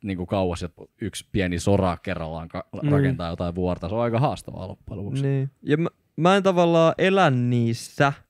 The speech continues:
Speaker 3: pilvilinnoissa enää niin pahasti kuin vaiks pari vuotta sitten. Mut mä rakennan niitä tavallaan koko ajan. Mulla on joku suunnitelma johonkin väliin ja tonne ja tänne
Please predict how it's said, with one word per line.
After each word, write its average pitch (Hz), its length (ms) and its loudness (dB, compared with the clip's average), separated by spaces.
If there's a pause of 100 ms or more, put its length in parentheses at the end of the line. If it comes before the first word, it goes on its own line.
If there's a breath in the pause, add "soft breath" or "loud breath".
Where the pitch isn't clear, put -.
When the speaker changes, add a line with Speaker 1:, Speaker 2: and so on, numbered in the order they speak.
(500)
Speaker 3:
pilvilinnoissa 117 1120 2 (280)
enää 127 500 2 (320)
niin 127 260 0
pahasti 123 480 2 (100)
kuin 120 180 0 (680)
vaiks 117 260 2
pari 120 240 4
vuotta 135 280 2
sitten. 165 400 0 (1400)
Mut 120 300 0 (180)
mä 123 140 2
rakennan 135 480 4
niitä 113 300 0 (160)
tavallaan 117 580 2 (500)
koko 156 320 6
ajan. 113 340 2
Mulla 117 280 0
on 113 160 -2 (760)
joku 127 260 4
suunnitelma 113 520 2
johonkin 113 360 2
väliin 107 360 -2
ja 107 140 -4 (140)
tonne 117 320 2
ja 110 120 -2
tänne 110 260 -2